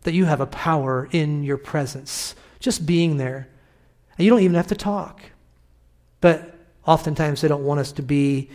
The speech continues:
in a hurry, just checking something off of our list.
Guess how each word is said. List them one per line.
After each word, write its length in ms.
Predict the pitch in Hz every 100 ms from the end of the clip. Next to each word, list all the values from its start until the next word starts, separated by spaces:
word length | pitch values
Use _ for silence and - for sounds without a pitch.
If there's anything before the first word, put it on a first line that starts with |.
| -
in 120 | -
a 80 | 156
hurry, 500 | 131 147 131 147 143 _ _ _ _ _
just 280 | 190 180 -
checking 360 | 185 156 160
something 360 | - 160 151 151
off 280 | 143 143 147
of 80 |
our 100 | 143
list. 580 | 135 135 127 120 - -